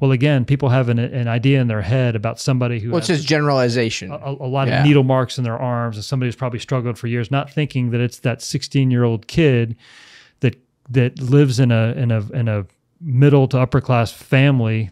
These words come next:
Speaker 1: that took a friend's pill and that was laced with fentanyl, unbeknownst to the friend and that, and the kid that ingested it, and then died,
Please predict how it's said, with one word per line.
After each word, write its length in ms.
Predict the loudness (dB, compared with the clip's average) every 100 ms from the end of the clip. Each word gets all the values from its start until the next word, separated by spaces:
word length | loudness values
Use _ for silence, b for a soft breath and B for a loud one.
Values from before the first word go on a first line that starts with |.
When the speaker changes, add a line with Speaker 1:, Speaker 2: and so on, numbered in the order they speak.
| -6
Speaker 1:
that 480 | -4 -4 -6 -16
took 240 | -2 -2 0
a 140 | -2
friend's 540 | -4 -2 0 2 0 -4
pill 640 | -2 2 2 0 -4 -8
and 520 | -4 -2 -2 -4 -6 -6
that 100 | -8
was 160 | -4
laced 240 | -2 -2 -2
with 100 | -8
fentanyl, 580 | -4 -4 -2 -6 -6 -2
unbeknownst 420 | 0 2 0 -2
to 80 | -4
the 100 | -4
friend 400 | -4 -4 -2 -2
and 120 | -4
that, 240 | -6 -10 B B B B -2
and 140 | 0
the 60 | 0
kid 240 | -2 0
that 100 | 0
ingested 500 | -2 -2 -2 -2 -2
it, 140 | -2
and 100 | 0
then 160 | 0 0
died, 420 | 0 0 -2 -10